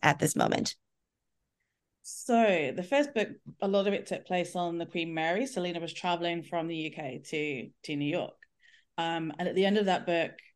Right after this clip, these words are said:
Speaker 2: uh, it's kind of a couple of days after she's arrived in New York, and you kind of know that she's going up to Harlem to kind of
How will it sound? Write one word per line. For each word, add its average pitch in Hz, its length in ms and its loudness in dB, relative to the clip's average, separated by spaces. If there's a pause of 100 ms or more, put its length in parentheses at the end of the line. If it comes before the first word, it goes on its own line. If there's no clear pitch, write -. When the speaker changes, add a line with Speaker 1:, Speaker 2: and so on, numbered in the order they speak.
(520)
Speaker 2:
uh, 156 220 0
it's - 80 -6
kind 285 120 2
of 269 80 0
a 262 40 0
couple 240 180 2
of 208 80 4
days 185 180 4
after 175 220 -6
she's 170 600 -6 (560)
arrived 180 420 2
in 175 160 -2
New 175 140 -2
York, 165 320 -2
and 165 160 -6
you 170 100 -8
kind 196 180 -2
of 175 140 -2 (680)
know 185 440 4
that 170 160 0
she's 165 180 -4
going 175 300 2
up - 100 -10
to 175 80 -6
Harlem 160 460 -2
to 165 80 -8
kind 156 200 -6
of 151 120 -8